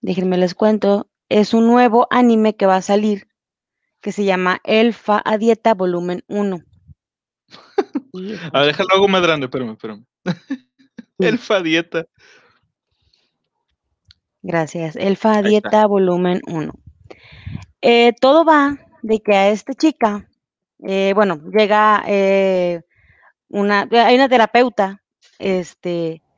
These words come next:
Speaker 1: que se llama Naoe Kun, o es un terapeuta, es un terapeuta que en la clínica Smiley Board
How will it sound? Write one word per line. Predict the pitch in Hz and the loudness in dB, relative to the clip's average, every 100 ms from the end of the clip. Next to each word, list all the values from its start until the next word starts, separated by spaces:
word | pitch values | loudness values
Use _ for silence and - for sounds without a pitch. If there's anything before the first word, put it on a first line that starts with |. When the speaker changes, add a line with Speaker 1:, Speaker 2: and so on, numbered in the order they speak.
| _ | _
Speaker 1:
que | 202 | -6
se | 196 | -2
llama | 196 196 196 - _ | 0 0 -2 -6 _
Naoe | 202 196 196 202 214 | -2 0 2 0 -2
Kun, | - 247 233 - _ _ _ _ _ | -2 -2 -2 -8 _ _ _ _ _
o | 170 170 | -10 -10
es | - - 165 | -12 -20 -12
un | 214 | -8
terapeuta, | 196 175 175 175 - 202 | -4 -6 -6 -8 -4 -2
es | 196 | -2
un | 254 | 0
terapeuta | 254 247 - 233 208 240 | 2 2 2 0 2 0
que | - - 233 233 _ _ _ | 0 0 2 2 _ _ _
en | - 202 | -2 0
la | 202 | 0
clínica | - 254 285 262 226 226 | 0 2 2 2 2 0
Smiley | 180 208 202 220 | 0 0 2 0
Board | 233 233 220 | 2 2 0